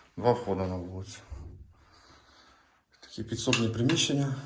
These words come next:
Ну, тут ж люди не живуть, то люди не живуть, потрібно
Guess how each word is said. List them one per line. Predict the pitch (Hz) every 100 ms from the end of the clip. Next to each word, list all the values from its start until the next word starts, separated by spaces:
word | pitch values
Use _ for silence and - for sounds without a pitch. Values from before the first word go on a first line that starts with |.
| -
Ну, | 85 -
тут | 123
ж | 113 -
люди | 113 117
не | 113
живуть, | 110 117 139 127
то | 95 92 - - - _ _ _ - _ _ _ _ _ _ _ _ _ 226 92 - - - - - - - _ _ _ _ - - -
люди | - 104 110
не | 107
живуть, | 107 110 107 104 -
потрібно | 107 - 117 107